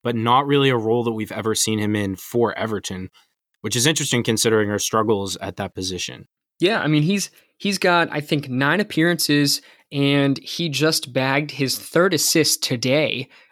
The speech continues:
Speaker 2: against Queen Park Rangers, and that was for a three two victory in stoppage time. It was pretty awesome. You know, he's, he's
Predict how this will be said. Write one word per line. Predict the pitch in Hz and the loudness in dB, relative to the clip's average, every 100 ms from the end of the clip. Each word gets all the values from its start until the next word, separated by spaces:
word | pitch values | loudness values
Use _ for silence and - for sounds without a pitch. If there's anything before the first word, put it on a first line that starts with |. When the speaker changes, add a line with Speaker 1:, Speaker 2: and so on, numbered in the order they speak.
| 143 | -6
Speaker 2:
against | 135 135 131 - | 0 2 2 0
Queen | - 147 151 | 2 2 2
Park | 143 135 - | 0 -2 0
Rangers, | 123 135 139 - - - - - - | -2 0 0 -4 -4 -6 -6 -16 -6
and | 135 143 | 0 2
that | 165 180 | 2 4
was | 160 139 - _ - | 4 2 -2 _ -10
for | - 143 101 | 0 0 0
a | 127 | -4
three | - - 151 180 196 | -6 -4 -2 0 0
two | - - 175 151 | 0 2 2 4
victory | 147 147 - 123 110 127 - _ _ _ - | 2 0 -4 -6 -6 -10 -14 _ _ _ -6
in | 135 123 | -2 2
stoppage | - - 120 131 123 - | 0 0 -2 -2 -2 -2
time. | - - 50 - - _ - | -6 -6 -10 -14 -18 _ -2
It | 156 | 2
was | 139 - | 2 0
pretty | - - 151 147 139 | -6 0 4 6 4
awesome. | 123 117 - 90 147 _ _ _ _ | 2 0 -4 -8 -14 _ _ _ _
You | 143 147 | 0 2
know, | 135 | 2
he's, | 139 180 - | 2 -2 -4
he's | - - 151 135 | -8 -2 0 0